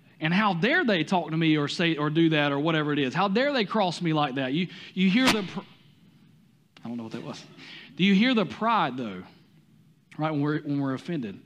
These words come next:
How about when you get angry? You know, I know we use this, uh, example a lot here. If someone cuts you off in traffic, and you get so angry, blood starts boiling. What's going on there? "How dare they do that to me," right? I'm on the way to work. I'm running late.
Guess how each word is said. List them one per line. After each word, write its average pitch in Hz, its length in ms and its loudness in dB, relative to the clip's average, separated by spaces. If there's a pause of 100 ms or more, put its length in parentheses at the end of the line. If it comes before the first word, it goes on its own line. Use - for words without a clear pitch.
(160)
How 202 80 0
about 277 180 0
when 240 100 2
you 220 60 4
get 220 120 2
angry? 180 400 -2 (400)
You 170 60 -4
know, 170 80 2
I 180 40 2
know 196 160 0
we 180 140 2
use 185 160 2
this, 175 320 -2
uh, 139 420 -6
example 156 400 -4
a 131 40 -2
lot 156 200 0
here. 143 140 -2
If 135 60 -6
someone 165 240 -4
cuts 175 260 -6
you 170 60 -2
off 160 120 -6
in 151 80 -6
traffic, 151 460 -6
and 147 440 -8
you 143 60 -6
get 151 120 -4
so 151 180 -4
angry, 147 380 -2 (340)
blood 151 180 -4
starts 131 220 -6
boiling. 143 320 -2 (320)
What's 220 220 0
going 226 180 2
on 214 180 4
there? 156 260 2 (1400)
"How - 160 -6
dare 120 280 -8
they 101 140 -12
do 95 200 -14
that 95 180 -14
to 92 80 -18
me," 87 280 -16 (220)
right? 147 320 -6 (540)
I'm 190 100 -2
on 185 60 0
the 160 80 -2
way 156 100 2
to 156 60 2
work. 214 280 2
I'm 196 120 2
running 202 160 4
late. 294 360 2